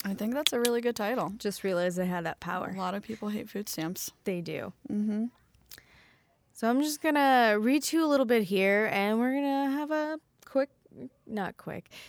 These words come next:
Speaker 2: discussion <laughs>
Speaker 1: <laughs>
Speaker 2: uh, about,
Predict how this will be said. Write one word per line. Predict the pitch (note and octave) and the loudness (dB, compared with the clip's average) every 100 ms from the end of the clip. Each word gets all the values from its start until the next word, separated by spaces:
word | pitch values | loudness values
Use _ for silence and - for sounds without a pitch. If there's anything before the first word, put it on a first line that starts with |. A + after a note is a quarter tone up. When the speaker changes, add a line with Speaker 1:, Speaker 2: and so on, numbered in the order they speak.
| - | -4
Speaker 2:
discussion | C4+ - E4 D4 C#4 C4+ | -2 2 4 6 10 10
<laughs> | - D#4+ G#4 E4 D#4+ G#4+ G#4 G4 D#4 - E5+ D#5 G#4 - | 12 12 12 12 12 12 10 8 4 6 4 6 4 0
Speaker 1:
<laughs> | C4+ C#4 C4 C4 C#4+ D4+ C#4 - - C5 - F#4+ A#4+ A4+ F#4+ F4 E4 D#4+ - - - | 0 2 2 2 0 0 -2 -4 -6 -16 -4 -2 0 -2 -4 -6 -10 -14 -18 -8 4
Speaker 2:
uh, | C#4 C#4 B3+ E3+ C4+ | 10 12 12 12 12
about, | D#4+ F4 E4+ D#4 | 12 12 12 8